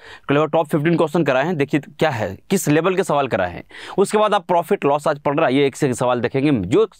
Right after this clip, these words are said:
इस तरह सवाल जो मेंस में आपके अप्रोच कर सकते हैं।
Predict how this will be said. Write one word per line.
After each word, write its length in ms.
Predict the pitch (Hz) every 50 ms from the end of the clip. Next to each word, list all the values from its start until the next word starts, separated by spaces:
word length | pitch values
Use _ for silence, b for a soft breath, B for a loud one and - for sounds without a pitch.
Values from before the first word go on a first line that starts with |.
| - -
इस 140 | 175 -
तरह 100 | - 208
सवाल 260 | 190 - 185 185 202 196
जो 100 | 202 185
मेंस 380 | 135 117 143 190 214 202 -
में 100 | 190 214
आपके 220 | 196 - _ - 185
अप्रोच 280 | 151 - 160 160 151
कर 120 | - 135 113
सकते 340 | - - 98 - - -
हैं। 140 | - - -